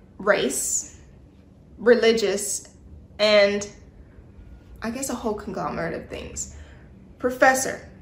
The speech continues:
I know that, um, sh-, when choosing a partner,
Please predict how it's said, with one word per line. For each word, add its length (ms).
I 120
know 420
that, 600
um, 520
sh-, 260
when 320
choosing 340
a 60
partner, 680